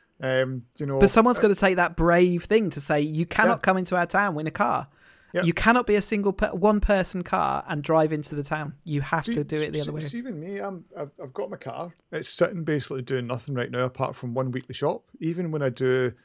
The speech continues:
Speaker 1: some of the bigger shops locally, I'll, I'll just walk and carry two, three bags back 'cause it's, can't be arsed for the car.
Speaker 2: Mm.
Speaker 1: Um, I've got no real appetite to, to head out any further at the moment. Um, a-, and even, at, again, my work's a ten-minute drive.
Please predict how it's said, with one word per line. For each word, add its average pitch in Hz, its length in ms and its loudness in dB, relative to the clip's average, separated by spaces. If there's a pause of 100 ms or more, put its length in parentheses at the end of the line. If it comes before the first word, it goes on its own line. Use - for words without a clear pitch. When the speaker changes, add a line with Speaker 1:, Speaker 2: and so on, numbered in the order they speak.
(380)
Speaker 1:
some 139 260 -4
of 131 60 -4
the 120 80 -8
bigger 131 240 -2
shops - 380 -4
locally, 160 340 -2
I'll, 151 160 -2 (100)
I'll 156 100 -10
just 143 220 -10
walk 135 360 -6
and 123 100 -10
carry 120 240 -6
two, 123 180 -8
three 127 180 -12
bags 151 280 -6
back 196 300 -12
'cause 160 200 -10
it's, - 400 -14 (360)
can't - 200 -12
be - 80 -10
arsed 123 260 -8
for - 40 -14
the 117 60 -10
car. 190 320 -8 (420)
Speaker 2:
Mm. 135 580 -2
Speaker 1:
Um, 131 200 -4 (320)
I've 131 140 -6
got 139 120 -4
no 151 140 0
real 156 220 2
appetite 139 540 -2
to, 127 160 -6
to 127 200 -10
head 127 360 0
out 127 240 2
any 120 220 -6
further 123 340 -4
at - 80 -10
the 120 60 -12
moment. 117 380 -8 (440)
Um, 123 360 -2 (400)
a-, 175 160 -10
and 160 100 -2
even, 190 400 -4
at, - 320 -10
again, 175 540 -8 (320)
my 139 100 -2
work's 135 340 -4
a 160 60 -10
ten-minute 120 460 -8
drive. 185 380 -10